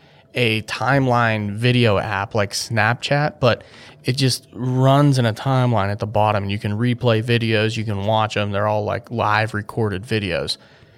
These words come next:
And, dude, it, and I've made the argument it's better than a podcast because as you listen to these and you talk back and forth and discuss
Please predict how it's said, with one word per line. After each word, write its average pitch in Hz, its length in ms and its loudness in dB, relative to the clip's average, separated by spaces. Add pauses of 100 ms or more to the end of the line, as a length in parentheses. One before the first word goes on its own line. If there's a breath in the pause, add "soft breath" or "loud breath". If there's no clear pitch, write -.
(200 soft breath)
And, 107 580 -2 (280)
dude, 117 400 -2 (200)
it, 127 260 -2
and 123 140 -2
I've 143 380 0
made 127 200 2
the 120 100 4
argument 113 320 0
it's 98 100 -10
better 107 380 2
than 104 120 -8
a 110 60 -10
podcast 104 640 -4
because 113 300 -2
as 113 140 -6
you 113 100 -4
listen 156 320 2
to 107 80 0
these 107 300 -4
and 101 120 -6
you 85 80 -10
talk 147 400 -6
back 107 220 -2
and 113 120 -6
forth 147 320 2
and 101 140 -6
discuss - 420 -6